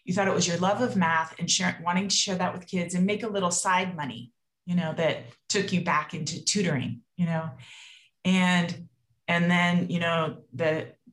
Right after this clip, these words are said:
the tutors, whatever the organization you were working with was just like, "Oh, wow, this guy's good. Like, let's make him an offer." And you said when they invited you to join them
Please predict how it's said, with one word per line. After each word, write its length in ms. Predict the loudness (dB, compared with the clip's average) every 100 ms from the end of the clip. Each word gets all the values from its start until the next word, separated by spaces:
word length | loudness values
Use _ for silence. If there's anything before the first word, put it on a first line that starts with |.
| -12
the 340 | -6 -2 -2 0
tutors, 840 | 0 2 4 4 4 2 0 -2
whatever 300 | -2 -4 -4
the 100 | -4
organization 600 | -6 -6 -6 -4 -4 -4 -4
you 100 | -4
were 140 | -2
working 320 | -4 -4 -8
with 160 | -8 -10
was 120 | -14
just 200 | -12 -12
like, 140 | -12 -14
"Oh, 140 | -14 -10
wow, 260 | -6 -6 -4
this 140 | -6
guy's 240 | -4 -8
good. 280 | -6 0 0
Like, 300 | 0 -2 -2
let's 180 | -4 0
make 160 | 0 0
him 120 | 0
an 80 | 2
offer." 320 | 0 -2 -4
And 220 | -4 -4 -10 _
you 200 | -2 0
said 400 | 2 2 0 -4 -18 -20 _ _
when 120 | 2
they 120 | 4 2
invited 420 | -2 -4 -2 0
you 100 | 0
to 120 | 0
join 380 | -6 -8 -2 0
them 460 | 0 -4 -8 -12